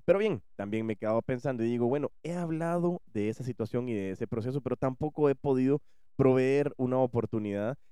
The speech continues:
que le permita a todos estos agentes, a estos vendedores, a estos putos amos y putas amas de las ventas que están detrás de un teléfono, alcanzando sus metas y cumpliendo sus sueños, que puedan llegar a tener cierta guía que les permita mejorar en su desarrollo y su desempeño como vendedores y vendedoras de alto rendimiento.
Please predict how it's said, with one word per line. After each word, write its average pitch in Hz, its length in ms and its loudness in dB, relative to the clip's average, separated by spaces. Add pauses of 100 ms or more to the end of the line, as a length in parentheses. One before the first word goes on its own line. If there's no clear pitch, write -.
que 131 80 2
le 131 80 4
permita 135 420 0
a 127 40 2
todos 120 320 0
estos 123 200 -12
agentes, 104 480 -6
a 104 60 0
estos 110 240 -4
vendedores, 101 540 -2
a 110 60 -2
estos 110 200 -6
putos 131 340 -6
amos 117 240 -4
y 110 40 -10
putas 110 300 -8
amas 101 180 -4
de 101 80 -2
las 98 160 -2
ventas 104 320 -4
que - 60 -14
están 110 260 -6 (120)
detrás 120 380 0
de 110 80 0
un 110 140 0
teléfono, 110 540 -2 (300)
alcanzando 156 640 -2
sus 151 280 -2
metas 131 320 -4
y 110 40 -2
cumpliendo 123 480 -4
sus 135 160 -4
sueños, 131 420 0 (280)
que - 80 -6
puedan 175 300 2
llegar 143 200 -2
a 160 40 -2
tener 127 340 -2 (220)
cierta 170 600 -2
guía 127 260 -2
que - 140 -6
les 123 180 -2
permita 120 420 0
mejorar 113 580 0
en 123 220 -2
su 117 260 2
desarrollo 107 580 2
y 127 40 -2
su 123 140 -2
desempeño 104 640 -2
como 107 220 -4
vendedores 87 560 -4
y 110 60 -2
vendedoras 92 500 -2
de 92 80 -4
alto - 180 -10
rendimiento. 95 560 0